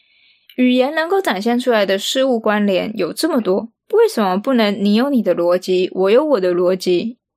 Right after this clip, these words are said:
又为什么这么多样的话语可以最终建立起一个这么简洁的逻辑推论形式？从这些日常几乎不需要特别思考就可以展现出来的逻辑性质行动，一直到后来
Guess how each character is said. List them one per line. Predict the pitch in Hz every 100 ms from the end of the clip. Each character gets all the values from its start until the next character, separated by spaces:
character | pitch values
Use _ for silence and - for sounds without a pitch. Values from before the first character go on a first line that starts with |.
| _
又 | 311 320
为 | 330 381 370
什 | 202
么 | 175 180
这 | - 349
么 | 277
多 | 285 294
样 | 302 254
的 | 220 247
话 | 302 269 208
语 | 151 156 -
可 | - 233
以 | 254
最 | 214 302 254
终 | 240 240
建 | 254 269 240
立 | 240
起 | 208 175
一 | 175
个 | 196
这 | - 285
么 | 240
简 | 226 - 190 185 185
洁 | 185 196
的 | 214 226 - _
逻 | 196 190 196
辑 | 196
推 | - 190
论 | 185 175
形 | - 220
式？ | 208 - - _ - _ _ _ _ _ -
从 | - 233 302
这 | 349
些 | 339 320
日 | - 349 311
常 | 233 196 214 _ _ -
几 | 349
乎 | 359 370
不 | 370
需 | 359
要 | 311 294
特 | 294 311
别 | 214 196
思 | 208 233
考 | 226 180
就 | 202
可 | 220
以 | 196
展 | 190 180
现 | 190 190
出 | 202
来 | 180 170
的 | 180 165 -
逻 | 190 196 233
辑 | 202
性 | 208 220 185
质 | - 175
行 | - 220 202
动， | 190 - _ _ _ _ -
一 | 349
直 | 269 233
到 | 247 214 -
后 | - 349 320
来 | 220 175 -